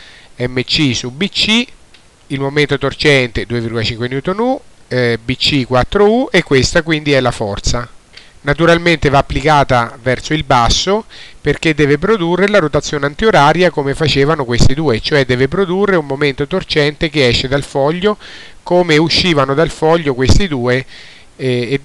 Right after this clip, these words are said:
dando questo momento torcente totale. Dunque la,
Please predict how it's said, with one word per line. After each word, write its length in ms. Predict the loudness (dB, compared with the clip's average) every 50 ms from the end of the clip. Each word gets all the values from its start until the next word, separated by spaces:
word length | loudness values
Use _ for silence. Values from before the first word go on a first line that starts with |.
| -6 -2
dando 440 | 2 4 4 4 2 0 -2 -4 -2
questo 280 | -2 -2 -2 -2 -4
momento 400 | -4 -4 -4 -4 -4 -4 -4 -6
torcente 500 | -6 -6 -6 -6 -4 -6 -6 -4 -6 -8
totale. 560 | -8 -6 -4 -2 -2 0 -2 -2 -6 -8 -12 -14 _ _ -20 _ -20 -20 -20 _ _ _ -20 -20 -18
Dunque 540 | -10 -6 -4 -4 -4 -4 0 2 4 4 4
la, 160 | 4 2 0